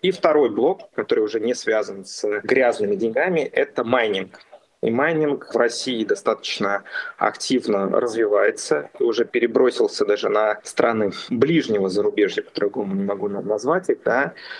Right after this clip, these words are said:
И мы видим, что регионы, которые снабжают и гарантируют дешёвую электроэнергию, используются как ключевые поставщики и генераторы криптовалюты для целого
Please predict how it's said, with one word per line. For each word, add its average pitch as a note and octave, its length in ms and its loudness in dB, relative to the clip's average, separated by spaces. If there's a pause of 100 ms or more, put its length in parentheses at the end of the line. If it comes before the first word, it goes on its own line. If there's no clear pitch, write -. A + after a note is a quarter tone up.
(360)
И C3+ 120 2
мы C#3+ 180 2
видим, C#3 340 -2
что B2 640 0
регионы, B2 720 0 (220)
которые A#2 400 0
снабжают A2 760 0 (280)
и G#2 120 -6
гарантируют A2+ 880 0
дешёвую A2 420 0
электроэнергию, A#2+ 800 0
используются A2+ 800 0
как - 500 -2
ключевые A#2 600 0
поставщики - 960 -2
и A2+ 80 0
генераторы A2+ 760 2
криптовалюты G#2 920 -2 (220)
для A2 340 0 (100)
целого A2+ 400 -2